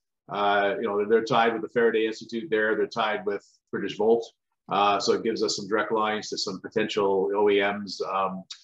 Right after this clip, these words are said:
so, but the exciting part is just how well these, these perform. So we're that much better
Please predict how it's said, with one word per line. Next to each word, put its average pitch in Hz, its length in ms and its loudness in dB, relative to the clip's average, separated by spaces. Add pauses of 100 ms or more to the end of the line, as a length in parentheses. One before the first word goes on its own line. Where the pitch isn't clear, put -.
(200)
so, 127 640 6
but 131 100 4
the 131 80 4
exciting 151 320 4
part 113 200 4
is - 20 0
just 135 120 2
how 135 120 2
well 123 200 4
these, 117 280 -2
these 110 260 -12
perform. 143 420 2
So 104 220 2
we're 107 220 6
that 135 220 4
much 139 260 2
better 117 420 4